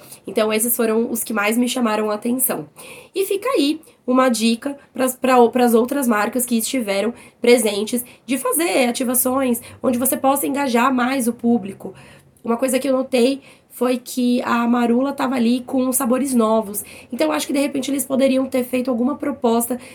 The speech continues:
de não só vender o drink de, com os, com os novos sabores, mas também fazer alguma dinâmica pra que as, o público pudesse conhecer esses sabores novos, tá bom? Fica aí a minha dica. Um beijo.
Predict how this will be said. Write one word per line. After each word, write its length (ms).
de 100
não 160
só 180
vender 420
o 60
drink 400
de, 220
com 160
os, 140
com 260
os 100
novos 280
sabores, 480
mas 200
também 440
fazer 340
alguma 280
dinâmica 640
pra 160
que 160
as, 160
o 100
público 380
pudesse 380
conhecer 540
esses 180
sabores 420
novos, 480
tá 80
bom? 240
Fica 240
aí 80
a 60
minha 160
dica. 360
Um 60
beijo. 320